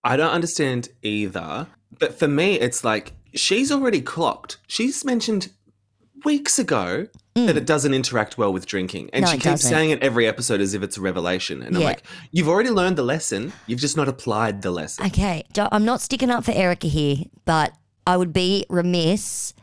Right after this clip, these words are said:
Speaker 2: if I didn't say it took me about twelve months of not going as far as Erica, but a mild
Speaker 1: Uh-huh.
Speaker 2: version of Erica before. And, and my friends would say to me, "Yeah, you were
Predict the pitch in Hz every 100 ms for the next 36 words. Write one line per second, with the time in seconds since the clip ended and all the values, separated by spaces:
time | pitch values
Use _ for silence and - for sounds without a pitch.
0 | - _ 170 147 160 156 170 185 - -
1 | 139 131 139 - 156 - - 190 - 175
2 | 156 156 - 147 143 - - - 156 160
3 | 147 139 120 226 - - - - _ _
4 | _ _ - 170 160 151 - - - 349
5 | 339 - _ - - - 240 220 202 -
6 | - 151 151 170 160 170 175 196 226 320
7 | 339 _ 156 180 180 175 175 175 180 175
8 | 151 156 156 156 156 - 143 - 139 135
9 | 143 147 120 180 254 - - _ 175 160
10 | - 175 156 147 143 143 202 214 240 226
11 | - 214 214 196 202 190 202 190 185 160
12 | 175 147 - 156 156 143 135 - 147 165
13 | 151 127 170 185 185 165 160 156